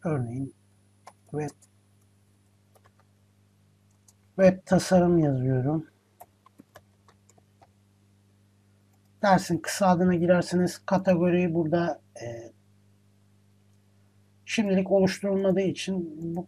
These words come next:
kalsın. Dersin görünürlüğünü göster yazıyorum. Burada, e, dersin tarihini de ayarlayabiliyorsunuz. Örneğin mesela diyebilirsiniz ki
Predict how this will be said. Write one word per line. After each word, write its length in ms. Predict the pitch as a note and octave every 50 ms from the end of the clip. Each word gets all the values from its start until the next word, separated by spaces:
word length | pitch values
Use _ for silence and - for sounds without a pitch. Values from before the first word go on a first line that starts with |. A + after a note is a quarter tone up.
| _ -
kalsın. 680 | - - F3+ E3 D3 - - - E3 E3+ F3+ F3 E3 - _ _
Dersin 480 | F3+ F3+ E3+ D#3+ - - - D3+ C#3+ C3+
görünürlüğünü 760 | C3 D#3+ F3 E3+ F3 E3+ E3+ E3+ E3+ E3 E3 E3+ E3+ E3+ E3 D3
göster 420 | E3+ E3+ E3 - - - F3+ E3+
yazıyorum. 420 | E3+ E3 D#3 D3+ E3 E3+ E3 E3+
Burada, 400 | E3 F3 E3+ F#3 F#3+ F#3+ F#3+ - - -
e, 160 | C3 C3+ B2+ C3+
dersin 400 | E3+ F3 F3+ F3 - G#3+ F#3+ F#3+
tarihini 520 | - F3+ F3+ F#3 F#3 G3 G#3 G#3+ G#3+ G#3+
de 60 | G#3+
ayarlayabiliyorsunuz. 960 | E3+ D#3+ D#3+ D3+ D3 C3+ C3 B2+ C3 B2+ B2 B2+ B2+ C3 B2+ - E3 F3+ F3+
Örneğin 500 | - F3+ G3 F#3+ F#3+ F#3+ F#3+ G3 F#3 D#3+
mesela 420 | F3 F#3 F3+ - F3+ F#3 F3+ E3 D#3
diyebilirsiniz 640 | F3+ G3 G3 F#3 F#3+ G#3 G3 F#3+ G3 G3 G3 E3+ -
ki 200 | - D#3 C3